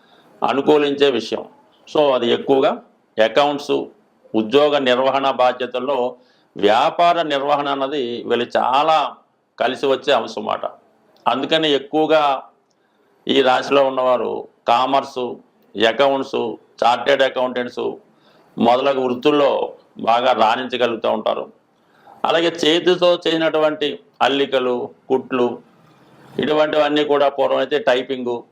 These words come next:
ఇప్పుడు ఉన్నటువంటి కంప్యూటర్ ఆపరేటింగ్, ఇవన్నీ కూడా బాగా స్కిల్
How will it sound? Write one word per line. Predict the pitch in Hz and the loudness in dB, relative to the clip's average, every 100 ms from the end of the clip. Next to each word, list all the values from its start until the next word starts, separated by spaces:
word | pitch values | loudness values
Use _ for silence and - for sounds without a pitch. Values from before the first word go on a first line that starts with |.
| _ | _
ఇప్పుడు | 131 139 | -2 0
ఉన్నటువంటి | 135 135 139 135 131 | 2 2 0 -2 0
కంప్యూటర్ | 123 123 131 127 123 117 - 117 | 0 2 0 2 -2 0 0 0
ఆపరేటింగ్, | 113 120 113 113 113 - _ - 113 | 2 -4 -4 -6 -8 -10 _ -6 0
ఇవన్నీ | 117 123 127 | 0 0 -2
కూడా | 123 151 220 - _ _ _ _ 117 | 0 0 -2 -10 _ _ _ _ 2
బాగా | 120 139 135 113 104 - | 2 2 2 0 -4 -8
స్కిల్ | - 151 | -2 -2